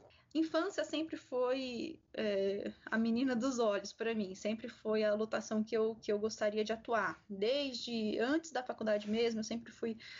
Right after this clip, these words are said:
voluntária em entidade de acolhimento,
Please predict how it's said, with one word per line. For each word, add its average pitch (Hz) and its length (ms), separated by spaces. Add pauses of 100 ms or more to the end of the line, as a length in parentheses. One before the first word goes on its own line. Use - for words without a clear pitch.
(180)
voluntária 233 640
em 220 60
entidade 208 380
de 208 60
acolhimento, 226 1040